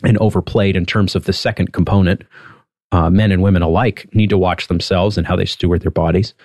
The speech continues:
But fundamentally, we recognize that women show real strength in different areas of life.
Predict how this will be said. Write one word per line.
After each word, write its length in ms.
But 120
fundamentally, 560
we 140
recognize 540
that 180
women 240
show 240
real 240
strength 500
in 120
different 320
areas 260
of 100
life. 280